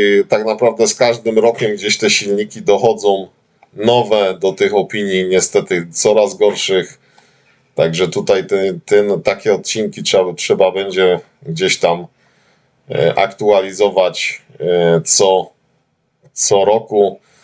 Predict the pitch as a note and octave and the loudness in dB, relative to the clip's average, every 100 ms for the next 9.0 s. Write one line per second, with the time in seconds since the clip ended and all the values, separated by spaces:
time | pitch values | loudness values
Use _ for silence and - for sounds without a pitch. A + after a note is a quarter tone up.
0 | _ _ _ _ - - A#2+ A#2 A2+ A#2+ | _ _ _ _ -12 -6 0 2 2 0
1 | A#2 A#2 A#2 G#2+ A#2+ A#2 A2 G#2+ G#2 A2 | 0 2 2 0 -2 2 2 2 0 -2
2 | A2+ A2+ A2 G2+ G#2+ F#2+ - A2 G#2 G2+ | -2 0 2 2 2 0 2 2 4 4
3 | G2 - G2+ G#2 G2 A#2+ A2+ - G2+ G2 | 4 2 0 0 0 0 0 0 0 0
4 | G2 F#2 G#2 - F#2+ G2 F#2+ F#2+ F#2 F2+ | 0 -2 0 0 -2 0 2 2 4 4
5 | F2+ F2+ - G#2+ G2+ - - F2+ E2+ F2 | 2 0 2 2 2 0 -4 -2 -2 -4
6 | E2 G2+ F#2 F2 E2+ F2 F2+ F2 E2 F2+ | -2 -2 2 0 0 0 0 2 2 2
7 | F#2 E2+ F2 E2 E2 F2 D#2+ F2 E2+ E2+ | 2 2 -2 0 -2 -2 -2 0 0 -4
8 | F2 G#2 F2+ F#2 G2+ G2+ A#2 A2 G2 F2+ | -4 -2 0 -2 -2 0 2 2 2 -2